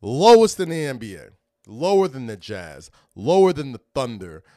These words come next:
lower than pick your downtrodden basketball team or city.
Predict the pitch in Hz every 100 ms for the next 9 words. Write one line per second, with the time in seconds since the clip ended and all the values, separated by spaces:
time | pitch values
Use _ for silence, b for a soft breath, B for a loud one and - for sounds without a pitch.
0 | b 95 107 185 202 196 180 165 156 139
1 | 123 127 - _ _ _ _ _ _ _
2 | _ _ _ _ - 190 196 175 160 175
3 | 175 170 143 113 _ 147 117 147 160 165
4 | 160 - 160 147 147 143 123 135 131 -
5 | 120 117 113 113 82 78 _ _ _ _
6 | _ _ - 135 131 - 123 87